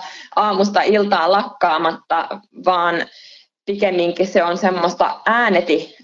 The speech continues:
rukousta arjen keskellä, ö,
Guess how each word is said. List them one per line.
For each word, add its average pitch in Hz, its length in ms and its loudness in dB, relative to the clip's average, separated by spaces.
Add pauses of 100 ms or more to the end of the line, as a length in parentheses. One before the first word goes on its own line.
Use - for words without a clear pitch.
(100)
rukousta 180 800 0 (320)
arjen 175 440 0
keskellä, 151 680 0 (680)
ö, 156 40 2